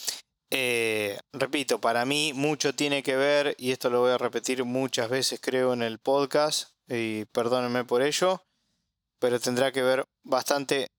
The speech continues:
todos los intentos que, que han realizado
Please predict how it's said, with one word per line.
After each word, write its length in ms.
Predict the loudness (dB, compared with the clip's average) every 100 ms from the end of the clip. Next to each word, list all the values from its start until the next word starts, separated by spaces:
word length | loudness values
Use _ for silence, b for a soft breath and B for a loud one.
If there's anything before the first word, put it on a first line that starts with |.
| _
todos 240 | 2 4 4
los 280 | 2 0 -2
intentos 960 | -6 0 0 0 0 0 0 -2 -6 _ _
que, 760 | -2 0 2 0 -2 -4 -8 -16 -20 _ _ _ _ _ _ -6
que 460 | -2 0 0 -2 -2
han 420 | -2 -2 -8 -12 _ _ _ _
realizado 1160 | -2 0 2 2 2 4 4 4 4 2 0